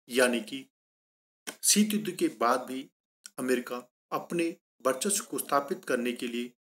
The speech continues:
कई ऐसे सैन्य कार्रवाइयाँ करता रहा ताकि उसका वर्चस्व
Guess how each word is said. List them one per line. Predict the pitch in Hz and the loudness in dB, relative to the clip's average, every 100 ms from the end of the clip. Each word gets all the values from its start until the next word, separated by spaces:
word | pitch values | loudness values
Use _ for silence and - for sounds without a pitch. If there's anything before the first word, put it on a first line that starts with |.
| - | 2
कई | 131 135 | 4 6
ऐसे | 143 117 - 127 - _ _ - | 4 2 0 -2 -10 _ _ -8
सैन्य | - 143 175 | -4 -2 -2
कार्रवाइयाँ | 170 135 120 120 120 | 0 0 2 0 0
करता | 117 113 127 | -2 -2 0
रहा | 120 110 123 - _ _ _ - | 0 0 -4 -12 _ _ _ -2
ताकि | 117 107 123 - _ _ _ | 0 -2 -8 -10 _ _ _
उसका | 135 110 123 | -6 0 2
वर्चस्व | 107 113 120 117 - | 2 2 2 0 -2